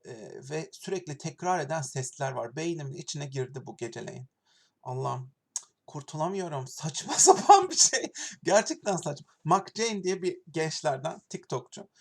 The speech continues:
Yeni bir şey çıkarmış. Şarkı, şarkı demeye de bin şahit ister yani ama,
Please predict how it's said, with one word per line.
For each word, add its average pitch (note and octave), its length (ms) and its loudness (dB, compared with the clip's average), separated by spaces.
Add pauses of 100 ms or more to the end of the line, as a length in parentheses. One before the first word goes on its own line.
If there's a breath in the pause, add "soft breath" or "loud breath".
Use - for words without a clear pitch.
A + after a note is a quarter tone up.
(240 soft breath)
Yeni E3+ 280 -2
bir F3+ 180 -4
şey F3+ 260 -2
çıkarmış. A2+ 400 -8
Şarkı, C#3+ 440 0
şarkı F#3 400 4
demeye F#3+ 340 0
de D3+ 120 -10
bin E3 100 -2
şahit C#3+ 360 -2
ister - 340 -10
yani C3 240 -8
ama, A3 240 -8